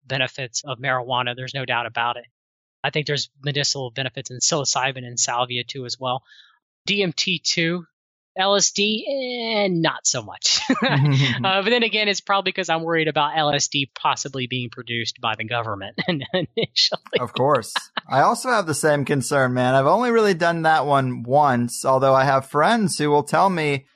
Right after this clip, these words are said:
Speaker 2: they keep pushing it. They're like, "There's a lot less likely chance you'll have a bad trip than if you take mushrooms." And that is an argument that is pretty persuasive to me. No one wants a bad trip. But at the same time, I have those same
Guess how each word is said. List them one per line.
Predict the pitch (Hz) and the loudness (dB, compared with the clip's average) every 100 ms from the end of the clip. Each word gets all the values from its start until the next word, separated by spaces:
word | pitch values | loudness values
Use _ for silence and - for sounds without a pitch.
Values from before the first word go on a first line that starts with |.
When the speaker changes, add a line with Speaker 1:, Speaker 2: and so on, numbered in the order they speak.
| _ - | _ -8
Speaker 2:
they | 135 | -2
keep | - 165 - | 2 2 2
pushing | 196 220 190 | 2 2 2
it. | 147 127 | 0 2
They're | 139 | 2
like, | 135 135 131 | 4 4 2
"There's | 151 147 | -2 0
a | |
lot | 156 214 220 | 2 2 0
less | 185 196 202 - | 0 0 0 0
likely | 202 196 196 185 | 0 0 -2 -4
chance | - 190 180 | -2 -2 -2
you'll | 180 | 2
have | 175 160 | 2 0
a | |
bad | - 170 175 151 | 0 2 2 0
trip | - 180 - | 2 2 2
than | 147 | -4
if | 147 - | -6 -6
you | |
take | 135 156 143 | -2 0 0
mushrooms." | 151 156 - 165 160 165 160 - _ _ _ | 0 0 -2 -2 -2 -4 -8 -14 _ _ _
And | 143 147 143 139 127 - - | 2 4 4 2 -4 -8 0
that | 139 160 160 | 4 4 2
is | 151 156 156 139 | 4 4 4 0
an | 147 | 2
argument | 147 151 143 143 143 143 117 | 4 2 2 0 0 -2 0
that | 127 131 127 - _ _ - | 4 4 4 -2 _ _ -10
is | 120 - | -10 -4
pretty | - 151 | 0 0
persuasive | 139 165 - 185 190 170 170 147 | 2 -2 2 4 4 4 0 0
to | 180 | 0
me. | 185 175 120 120 - _ _ _ - | 2 2 2 0 -6 _ _ _ -6
No | 139 139 | 2 4
one | 147 147 | 4 4
wants | 139 139 | 4 2
a | |
bad | 117 127 123 | 2 4 4
trip. | - 190 135 110 - | 2 2 2 2 0
But | 127 123 - | 4 4 2
at | 123 | -8
the | 131 | -6
same | 135 170 165 | 0 2 2
time, | 143 156 147 | 2 2 4
I | 139 | 2
have | 151 143 | 2 2
those | 139 131 | 0 0
same | - 160 160 160 | 0 2 2 0